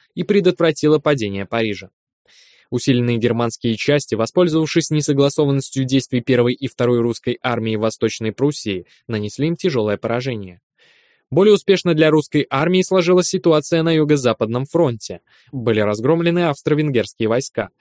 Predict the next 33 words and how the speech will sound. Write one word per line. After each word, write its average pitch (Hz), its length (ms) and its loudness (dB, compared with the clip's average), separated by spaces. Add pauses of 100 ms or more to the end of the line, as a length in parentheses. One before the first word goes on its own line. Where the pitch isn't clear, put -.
(340)
Занята 120 480 0
вся 127 240 0
Галиция. 120 580 0 (840)
Германия 131 420 0
спасла 139 400 0
Австро-Венгрию 156 640 2
от 139 200 -2
окончательного 104 680 -2
поражения, 135 580 -2 (260)
направив 104 420 0
в - 80 -20
Польшу 160 280 0
подкрепление, 117 760 -2
что - 220 -2
заставило 101 440 0
русских 170 360 0
перейти 180 320 0
к - 80 -4
обороне. 107 460 -2 (680)
Кампания 196 440 2
тысяча - 280 -2
девятьсот 139 300 2
четырнадцатого 113 580 -4
года 165 260 4
не 165 160 2
принесла 156 500 2
решающего 110 580 0
успеха 110 540 -4
ни 110 180 -2
одной 156 380 0
из 143 220 -6
воюющих 107 500 -2
сторон. 98 400 -4